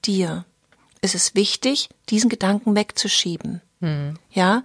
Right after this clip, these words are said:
Speaker 1: und nicht daran hängen zu bleiben. Und auch übrigens nicht zu sagen, „Ach, da fällt mir ein.“ Nee, die Aufmerksamkeit bleibt bei der Person, die mit der du zuhörst,
Speaker 2: Mhm.
Speaker 1: will, der du zuhören willst, vor allen Dingen. Ich könnte natürlich sagen, „Oh, da ist jetzt ein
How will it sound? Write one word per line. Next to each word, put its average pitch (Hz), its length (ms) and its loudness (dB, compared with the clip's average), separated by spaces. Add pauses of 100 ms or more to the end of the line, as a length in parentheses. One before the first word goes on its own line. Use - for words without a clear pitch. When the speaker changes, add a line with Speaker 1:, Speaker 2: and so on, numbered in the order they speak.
(240)
Speaker 1:
und 214 180 4
nicht 233 200 4
daran 196 280 0
hängen 190 280 2
zu 185 120 -6
bleiben. 180 240 -2
Und 202 180 -2
auch - 160 2
übrigens 262 400 0
nicht 294 160 0
zu - 60 4
sagen, 233 200 2
„Ach, - 160 0
da 240 100 4
fällt 220 340 2
mir 208 280 4
ein.“ 214 600 4 (720)
Nee, 214 180 2
die - 180 -4
Aufmerksamkeit 226 760 2
bleibt 226 340 0
bei 214 140 0
der 214 180 2
Person, 214 480 0
die 214 140 2
mit 208 160 2 (260)
der 214 80 2
du 220 160 0
zuhörst, 208 840 -2
Speaker 2:
Mhm. 170 320 -2 (340)
Speaker 1:
will, 208 240 4
der 202 200 2
du 208 120 4
zuhören 175 480 0
willst, 214 460 2
vor - 140 -8
allen 175 220 -6
Dingen. 175 200 -10 (880)
Ich - 120 -4
könnte 262 220 6
natürlich 226 360 2
sagen, 208 440 4 (260)
„Oh, 208 80 4
da 196 100 0
ist - 120 0
jetzt 202 160 -4
ein 214 80 0